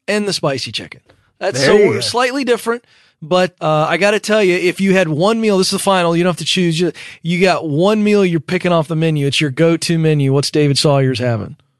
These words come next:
Speaker 2: You know, I actually like breakfast
Speaker 1: Re-,
Speaker 2: at,
Speaker 1: oh, I
Speaker 2: at
Speaker 1: love your
Speaker 2: Chick-fil-A.
Speaker 1: breakfast.
Speaker 2: And, uh, the, the new burrito bowls,
Speaker 1: Really?
Speaker 2: kinda my go-to now.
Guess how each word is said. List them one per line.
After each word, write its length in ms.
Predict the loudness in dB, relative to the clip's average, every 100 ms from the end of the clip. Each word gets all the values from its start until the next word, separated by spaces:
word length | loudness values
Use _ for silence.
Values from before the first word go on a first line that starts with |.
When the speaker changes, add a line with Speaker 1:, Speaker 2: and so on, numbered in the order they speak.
| _ _ _ _ _ _ _ _ _ -4
Speaker 2:
You 120 | 0
know, 120 | 0 0
I 200 | 0 0
actually 220 | -2 0
like 160 | 0 -2
breakfast 840 | 0 2 2 0 -10 -10 -14 -16 _
Speaker 1:
Re-, 320 | -8 -4 -4 0
Speaker 2:
at, 200 | 2 2
Speaker 1:
oh, 80 | 2
I 140 | 2
Speaker 2:
at 60 | 2
Speaker 1:
love 120 | 2
your 80 | 2
Speaker 2:
Chick-fil-A. 240 | 2 2
Speaker 1:
breakfast. 640 | 2 0 -2 -8 -12 -14 -20 _ _ _ _
Speaker 2:
And, 380 | -4 0 0 0
uh, 460 | 2 4 2 2 0
the, 220 | 0 0
the 140 | 2 4
new 160 | 4
burrito 500 | 4 4 6 6 4
bowls, 560 | 4 4 4 0 -4 -8
Speaker 1:
Really? 260 | -4 -2 -2 0
Speaker 2:
kinda 200 | 0 2
my 140 | 4
go-to 400 | 4 2 2 0
now. 380 | 0 -4 -6